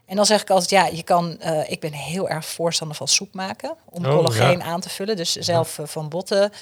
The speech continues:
Speaker 2: Bouillon.
Speaker 1: bouillon trekken.
Speaker 2: Ja.
Speaker 1: Maar daarvoor is het ook weer belangrijk om te weten, ben je bloedgroep A of ben je bloedgroep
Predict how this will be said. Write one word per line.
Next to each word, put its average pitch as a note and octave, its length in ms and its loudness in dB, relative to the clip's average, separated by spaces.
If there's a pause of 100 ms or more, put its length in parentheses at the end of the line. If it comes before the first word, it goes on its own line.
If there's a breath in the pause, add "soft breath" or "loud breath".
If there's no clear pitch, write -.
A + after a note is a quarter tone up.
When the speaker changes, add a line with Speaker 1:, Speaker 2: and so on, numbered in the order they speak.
(200 loud breath)
Speaker 2:
Bouillon. G2 280 4
Speaker 1:
bouillon A2+ 220 6
trekken. A3 440 4
Speaker 2:
Ja. - 120 4 (320 loud breath)
Speaker 1:
Maar A3 180 2
daarvoor A#3 220 4
is - 80 -2
het G#3 100 2
ook A#3 60 0
weer A#3+ 120 2
belangrijk F#3 380 2
om E3 80 -6
te F3 100 -6
weten, E3+ 440 2
ben E3 140 4
je D#3+ 80 2
bloedgroep D#3+ 480 -6 (220)
A G3+ 340 -2
of C#3+ 100 -16
ben D3+ 120 -8
je D3+ 80 -6
bloedgroep D3+ 420 -12